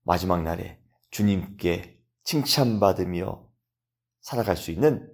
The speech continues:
여러분 되시기를 주님의 이름으로 축원합니다. 이제 유월절 식사가 시작되어졌습니다. 오늘 보면 이십이 절에 그들이 먹을 때에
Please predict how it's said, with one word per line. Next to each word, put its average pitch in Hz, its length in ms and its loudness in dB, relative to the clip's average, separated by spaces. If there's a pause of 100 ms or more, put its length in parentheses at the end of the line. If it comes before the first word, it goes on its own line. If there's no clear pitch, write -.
여러분 92 300 2
되시기를 - 560 -8 (180)
주님의 95 360 2
이름으로 82 400 -4
축원합니다. 107 920 4 (600)
이제 104 260 0
유월절 101 640 4 (300)
식사가 85 640 -2
시작되어졌습니다. - 1200 0 (1080)
오늘 107 240 6
보면 98 460 4
이십이 101 420 0
절에 92 500 6 (720)
그들이 104 800 4
먹을 98 400 6
때에 85 720 -2